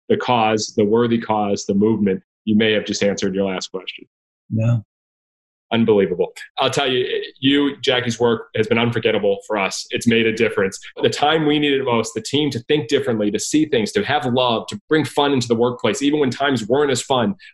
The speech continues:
Speaker 1: made a huge impact on us. And we are so much better because of it. Now we're into Bocce Ball. We got Cause, we got Guts, we got all the books, and we're ready to learn more. So I just thank you for the impact that you and Jackie are making on the world, my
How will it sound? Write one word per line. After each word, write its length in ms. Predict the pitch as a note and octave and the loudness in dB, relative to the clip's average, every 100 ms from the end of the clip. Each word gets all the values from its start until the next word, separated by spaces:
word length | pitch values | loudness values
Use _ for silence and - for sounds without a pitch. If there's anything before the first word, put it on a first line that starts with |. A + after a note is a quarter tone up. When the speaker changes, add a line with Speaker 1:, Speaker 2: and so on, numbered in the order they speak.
| _ | _
Speaker 1:
made 180 | B2+ C3+ | 0 0
a 20 | |
huge 260 | B2+ C3 A#2+ | 2 0 2
impact 360 | A#2+ A#2 A2 G#2+ | 0 0 -4 -4
on 80 | |
us. 260 | G2+ G2+ - - | -2 -2 -4 -2
And 180 | G#2 | 0
we 200 | G#2+ A#2 | 2 2
are 240 | A2 G#2+ G2+ | 2 0 -2
so 220 | - B2+ | -2 0
much 200 | B2 A#2 | 0 0
better 200 | A2+ G#2+ | 0 0
because 320 | G#2 - A2+ | -2 -2 -2
of 80 | A2 | 0
it. 180 | A2+ A2+ - _ | -2 -2 -14 _
Now 260 | A2 B2 B2 | 0 0 2
we're 120 | A#2+ | 2
into 120 | A2+ - | 0 0
Bocce 300 | C#3+ C#3 D3 | 0 2 0
Ball. 200 | C#3 C3+ | 2 2
We 80 | A#2 | 0
got 180 | A2 - | -2 -2
Cause, 420 | D3 D3 C#3+ A#2 | 0 0 0 -2
we 80 | A2+ | -2
got 180 | A2 | -2
Guts, 320 | - D#3 C#3+ - | 0 -2 0 -2
we 60 | |
got 100 | B2+ | 0
all 220 | C#3+ E3 | 0 0
the 100 | D#3+ | 0
books, 340 | A2+ C#3 B2 - - | 0 -2 -2 -8 -14
and 80 | - | -2
we're 100 | A#2 | 0
ready 180 | B2+ C3 | 2 0
to 140 | A#2+ A#2 | -2 -4
learn 240 | A#2 A2 | -2 0
more. 200 | G#2+ G#2+ | 0 0
So 240 | G#2 G#2 G2+ - - | -2 -6 -6 -8 -6
I 80 | |
just 180 | A#2 B2+ | -4 -4
thank 240 | C3 C3+ C3+ | -2 -2 -2
you 120 | A#2 | -2
for 80 | A2 | -2
the 100 | A#2 | -2
impact 540 | B2 A#2 A#2 A2+ - | -2 -2 -4 -4 -6
that 200 | A2 G#2+ | -6 -2
you 280 | A#2+ B2 A#2+ | 0 2 0
and 140 | A2+ | -2
Jackie 360 | G2 A2 G#2+ G#2 | -2 -2 -2 -2
are 80 | G2+ | 0
making 280 | G2+ F#2+ G2 | -2 -4 -10
on 60 | |
the 60 | F#2 | -8
world, 160 | F#2 | -8
my 80 | F#2 | -10